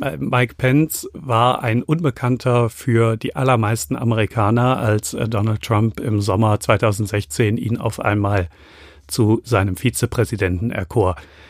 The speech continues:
Kein unbeschriebenes Blatt in Washington. Er war dort zwölf Jahre im Kongress gewesen, äh, und, äh, er war dann, als Trump ihn aussuchte, zweitausendsechzehn gerade Gouverneur von Indiana, einem Staat im mittleren Westen, sehr ländlich, äh, ungefähr sechs Millionen Einwohner.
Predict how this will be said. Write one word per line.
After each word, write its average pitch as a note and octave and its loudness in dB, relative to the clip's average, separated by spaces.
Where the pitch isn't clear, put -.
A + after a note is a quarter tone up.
Kein A2 -2
unbeschriebenes B2+ 2
Blatt A#2 0
in G#2 0
Washington. F3+ 0
Er A#2+ 0
war G2 0
dort G2 -2
zwölf A2 -2
Jahre A2+ 2
im A2+ -2
Kongress A2 -2
gewesen, D#3+ 0
äh, B2+ 2
und, B2 -2
äh, B2+ -4
er A2 -2
war G#2+ 2
dann, A#2 2
als - -4
Trump A2+ 0
ihn A2 -4
aussuchte, A#2 -2
zweitausendsechzehn A2 0
gerade G2+ -2
Gouverneur G2+ 2
von G2 0
Indiana, A#2 2
einem G2+ 0
Staat G2+ -2
im G#2+ -2
mittleren G2+ -2
Westen, G2 -2
sehr G2 -2
ländlich, G2 0
äh, G#2 -6
ungefähr G2 -6
sechs G2 -6
Millionen G2 -2
Einwohner. G#2+ -4